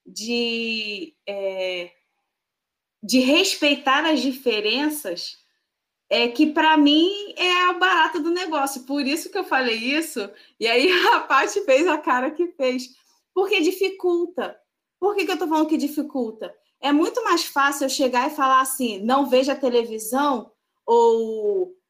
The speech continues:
é, sei lá, "Não tome banho de piscina". É muito mais fácil falar o que não pode e o que pode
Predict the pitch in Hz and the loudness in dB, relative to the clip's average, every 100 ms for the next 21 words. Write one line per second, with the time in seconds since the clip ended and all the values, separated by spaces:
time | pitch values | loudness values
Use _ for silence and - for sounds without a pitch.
0 | _ - 208 202 202 190 269 277 262 208 | _ -2 0 2 0 -2 0 2 4 2
1 | 170 196 240 302 302 269 262 233 240 247 | 0 -2 0 0 2 2 2 0 -2 -4
2 | - - - 311 311 240 202 226 262 320 | -8 -8 0 0 2 -2 -4 0 0 0
3 | 403 370 285 285 - 254 240 233 240 262 | -2 -4 -4 -4 -2 0 2 0 -2 0
4 | 247 277 330 254 233 226 226 226 - 226 | 2 2 0 0 0 -2 -8 -12 -14 -6
5 | - 269 302 277 208 | 0 2 2 -4 -8